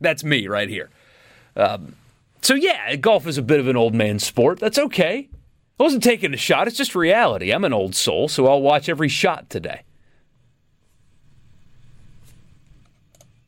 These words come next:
Spencer Brookhaven says, "Les-, Lefty is awesome. He gets a bad rap from certain media outlets, but we were fortunate to meet Bones and Phil at the T P C Sugarloaf in Duluth, Georgia in oh six. My wife and I walked all eighteen holes outside the ropes with them, and they were both just awesome people."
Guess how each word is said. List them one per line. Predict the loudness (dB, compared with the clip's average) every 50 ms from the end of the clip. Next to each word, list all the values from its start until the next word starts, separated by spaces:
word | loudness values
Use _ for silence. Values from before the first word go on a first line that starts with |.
| _ _ _ _ _ _ _ _ _ -4
Spencer | -2 0 0 0 0
Brookhaven | 0 0 0 2 0 -2 -2 -2 -4
says, | -4 -2 0
"Les-, | 0 -2 -2 -4 -8 -4
Lefty | -2 -2 -2 -2 -2 -4 -4
is | -4 -4 -4 -2
awesome. | 0 2 2 2 0 -2 -6 -8 -8 -6
He | -6
gets | -4 -4 -4 -4
a | -2
bad | 0 0 2 2 2
rap | 2 2 2 0 -2 -6
from | -6 -6 -4
certain | -2 0 -2 0 0 0
media | 0 0 0 0 0 0
outlets, | 0 0 -2 -2 -2 -2 -2 -2
but | -4 -6 -4 -2
we | 0 2 4
were | 4 4 4 4 2 0 -6 -16 -20 -20
fortunate | -6 0 2 4 4 4 2 0 0 0 0 0 2
to | 2
meet | 2 4 2 2 2
Bones | 2 2 2 2 2 2 2
and | 2 2 2
Phil | 2 2 2 2
at | 0
the | -4 -8
T | -6 -4 -4 -4
P | -2 -2 -2
C | 0 2 2 2
Sugarloaf | 2 0 0 0 2 2 2 4 4 4 2 2 2
in | 0 2 2 2
Duluth, | 2 2 4 4 2 2 0 -2
Georgia | 0 2 4 4 4 4 4 2 2
in | 4 4
oh | 2 2
six. | 2 0 0 0 -2 -2 -2 -2
My | 0 2
wife | 2 2 2 2
and | 0 0
I | 2
walked | 4 4 2 2 2 2 2
all | 2 2
eighteen | 2 2 0 -2 0 2
holes | 2 2 4 4
outside | 2 0 0 0 0 0 0
the | -2 -2
ropes | 0 0 -2 -2 -2 -6 -8
with | -4 0
them, | 0 0 2 2
and | 2
they | 2
were | 2 2
both | 2 2 0 2 0
just | -2 -2 0 2
awesome | 2 4 4 2 2 -2 -6
people." | -4 -2 -4 -4 -4 -6 -12 -20 _